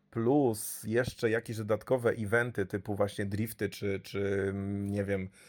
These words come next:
jakieś track day'e i tak dalej, i nagle by się okazało, że hello, ale tutaj żona, rodzina, em, a ja tak naprawdę jestem trzydzieści weekendów poza domem,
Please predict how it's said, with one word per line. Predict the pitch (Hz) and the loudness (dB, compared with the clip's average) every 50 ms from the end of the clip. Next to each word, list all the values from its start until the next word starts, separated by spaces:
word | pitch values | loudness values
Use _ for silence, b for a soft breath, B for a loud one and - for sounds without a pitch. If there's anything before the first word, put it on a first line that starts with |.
| B B B B B B B | B B B B B B B
jakieś | B 110 104 - 107 - | B -2 -2 -2 -4 0
track | - 113 110 104 101 | 2 2 2 2 2
day'e | 98 120 120 117 107 104 | 6 6 8 8 8 6
i | 101 | 4
tak | - 113 107 98 | 2 0 2 2
dalej, | 107 101 95 92 92 98 104 - 110 | 4 4 4 4 4 2 0 -2 -2
i | 104 | 0
nagle | 113 135 143 139 | 0 2 2 0
by | 127 117 | -2 0
się | - 117 | -2 -2
okazało, | - 113 104 117 123 127 123 120 | 0 0 2 4 4 4 4 4
że | 110 104 110 107 104 104 | 2 4 4 6 6 4
hello, | 101 - 113 110 123 127 120 110 110 - | 4 2 2 4 6 6 6 6 4 4
ale | 104 101 101 101 104 104 101 104 104 - | 2 2 2 2 2 2 2 0 -2 -2
tutaj | 120 123 - 110 104 104 | -4 -2 2 2 2 2
żona, | 98 113 113 113 110 104 | 2 0 0 2 2 2
rodzina, | 104 101 95 101 110 110 107 104 101 98 98 98 98 101 - 101 98 98 98 95 95 98 | 2 0 -2 -4 -4 0 0 2 2 2 0 -2 -2 -4 -4 -6 -6 -4 -4 -6 -6 -6
em, | 98 98 98 95 - - | -8 -10 -10 -10 -8 -6
a | - 104 | -4 -2
ja | 107 107 107 104 | 2 2 2 2
tak | 104 101 104 | 2 0 -2
naprawdę | 104 98 - 110 104 104 104 | -2 0 0 0 2 2 0
jestem | 101 - - 107 | -2 0 -2 -6
trzydzieści | 101 - - 104 110 107 104 - 107 | -6 -6 -8 -6 -6 -6 -4 -4 -4
weekendów | 104 98 - 107 104 104 101 | -4 0 0 -2 -2 -2 -4
poza | - 110 104 110 107 101 | -2 -2 2 4 4 4
domem, | 101 113 117 113 107 95 92 98 | 6 4 4 4 4 0 0 -2